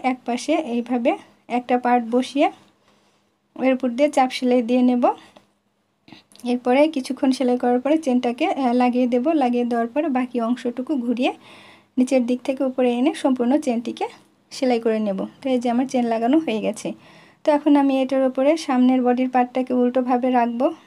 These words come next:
রাখার পরে দুটোরই কাজ সেলাই করে দেব। আর কাজ সেলাই করার সময়, আহ, অবশ্যই ডাবল সেলাই দিবেন আপনারা,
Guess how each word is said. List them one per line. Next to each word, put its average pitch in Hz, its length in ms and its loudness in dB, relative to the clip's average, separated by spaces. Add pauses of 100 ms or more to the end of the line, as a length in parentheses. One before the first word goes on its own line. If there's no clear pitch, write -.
রাখার 247 320 -4
পরে 262 260 0
দুটোরই 247 360 -2
কাজ 240 280 -6
সেলাই 247 280 -2
করে 247 220 0
দেব। 247 240 0 (640)
আর 247 140 -2
কাজ 254 260 -2
সেলাই 269 280 0
করার 262 240 2
সময়, 262 400 0
আহ, 220 360 -4
অবশ্যই 294 300 0
ডাবল 240 300 2
সেলাই 262 280 2
দিবেন 247 300 0
আপনারা, 247 440 0